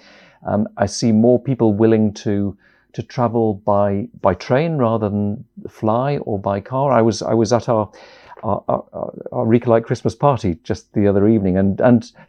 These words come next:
two people were exchanging stories of how they had travelled by train between Germany and the U K. And that's fantastic. And I really take my hat off to those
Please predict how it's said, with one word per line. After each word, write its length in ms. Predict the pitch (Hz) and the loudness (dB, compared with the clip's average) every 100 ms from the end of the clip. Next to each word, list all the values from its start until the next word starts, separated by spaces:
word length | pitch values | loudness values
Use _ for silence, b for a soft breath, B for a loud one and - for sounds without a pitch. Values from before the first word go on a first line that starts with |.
| - | 2
two 180 | 208 202 | 4 4
people 300 | 190 151 101 | 2 2 4
were 160 | 113 | 6
exchanging 760 | 110 - 123 - - 131 113 110 | 4 2 -4 -4 0 2 2 0
stories 480 | - 131 113 95 95 | 0 2 2 2 -2
of 120 | 98 | -4
how 280 | 117 117 110 | -2 -2 0
they 240 | 110 113 | 0 0
had 200 | 104 104 | -2 -8
travelled 380 | - 127 107 92 | -4 -2 -2 -2
by 160 | 107 104 | -2 -4
train 520 | - 123 98 95 92 b b b | -2 -2 0 -2 -6 b b b
between 560 | - - 120 104 101 107 _ _ - - 113 | -10 -4 -2 0 -2 -6 _ _ -16 -12 -4
Germany 580 | 123 123 104 107 113 _ _ | 2 4 4 0 -2 _ _
and 160 | 110 110 | -4 -2
the 80 | |
U 160 | 123 120 | 0 0
K. 340 | 175 190 - - b b | -2 -4 -6 -12 b b
And 180 | - 180 | -6 -4
that's 160 | 156 - | -4 -4
fantastic. 640 | 185 160 180 - 95 - | -6 -4 -10 -6 -6 -4
And 160 | 113 117 | -2 0
I 120 | 117 | 0
really 420 | 123 147 151 139 | -2 0 0 0
take 200 | - 139 | -4 -6
my 140 | - 113 | -4 -4
hat 200 | 123 107 | -4 -4
off 180 | 95 | -8
to 80 | - | -6
those 320 | 101 98 95 | -2 -2 -4